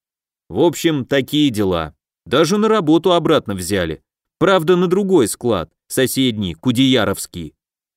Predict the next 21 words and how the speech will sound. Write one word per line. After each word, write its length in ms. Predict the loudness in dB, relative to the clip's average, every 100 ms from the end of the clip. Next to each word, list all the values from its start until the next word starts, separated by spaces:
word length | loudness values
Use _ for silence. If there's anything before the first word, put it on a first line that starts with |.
| _ _ _
Видать, 440 | -2 0 2 0 0
папаша 500 | -2 0 -2 -2 -4
испугался, 680 | -4 -2 0 2 2 0 -2
что 220 | 0 -2
ты 220 | 0 0
и 120 | 0
ему 360 | 0 0 0 0
зубы 280 | 0 0 0
посчитаешь". 800 | 0 -4 -4 -2 -2 -2 -6 -16 _ _ -4
Петропавловский 920 | -2 0 0 0 0 0 -2 -2 -4
ткнул 320 | -2 -4 -2
меня 300 | 0 -2 -2
кулаком 460 | 0 0 0 -2 -4
в 100 | -2
плечо. 460 | -4 -2 -6 -6 -12 _ _ _ _ _ _
"Тебе 380 | -2 0 0 0
сейчас 500 | -2 -4 -2 -2 0
сам 220 | -2 -2
чёрт 340 | 0 0 0 -2
не 120 | -2
брат, 380 | 0 0 -2